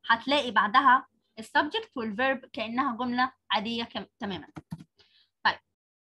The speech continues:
آه، دي في حكاية البليس بس. في البليس اللي هو المكان، بيسألك عن مكان معين،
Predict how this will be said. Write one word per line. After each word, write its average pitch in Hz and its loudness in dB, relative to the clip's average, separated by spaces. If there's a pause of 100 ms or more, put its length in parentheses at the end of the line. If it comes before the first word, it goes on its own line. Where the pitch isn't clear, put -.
(1040)
آه، 240 0
دي 269 4
في - -8
حكاية 320 0
البليس 285 0
بس. - -8
في 262 -4
البليس 269 -2
اللي 220 -8
هو 262 -2
المكان، 233 -2 (480)
بيسألك 240 -2
عن 240 4
مكان 247 -2
معين، 302 2